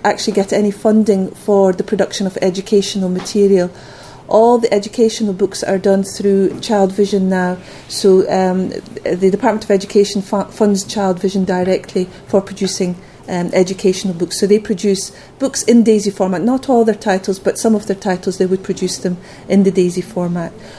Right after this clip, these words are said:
Whereas we focus on daisy for leisure reading, so it'd be the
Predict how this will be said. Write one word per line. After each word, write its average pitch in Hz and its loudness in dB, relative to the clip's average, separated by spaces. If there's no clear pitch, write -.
Whereas 214 4
we 262 6
focus 247 -2
on 202 2
daisy 220 4
for 196 0
leisure 220 4
reading, 180 -2
so 208 4
it'd 190 2
be 214 -2
the - -4